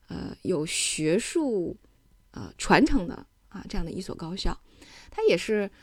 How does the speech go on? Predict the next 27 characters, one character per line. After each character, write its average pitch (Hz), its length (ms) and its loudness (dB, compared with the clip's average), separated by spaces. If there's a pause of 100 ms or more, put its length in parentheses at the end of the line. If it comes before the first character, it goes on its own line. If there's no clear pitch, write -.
(160)
悠 294 260 6
悠 247 80 4
比 - 100 -4
较 170 160 -2
喜 - 380 4
欢 185 200 -6
的 202 120 -4
那 226 160 -2
种 - 140 -6
小 - 220 4
而 175 120 -4
美 233 240 -2
的 147 100 -10
高 - 180 -6
校 - 200 -4
哈， - 320 -12 (460)
因 226 100 -4
为 226 80 0
有 254 80 0
很 - 200 -6
多 185 100 -2
综 214 180 -6
合 202 100 -4
性 190 160 -8
大 180 180 -6
学 - 200 -12
呢， 175 480 -10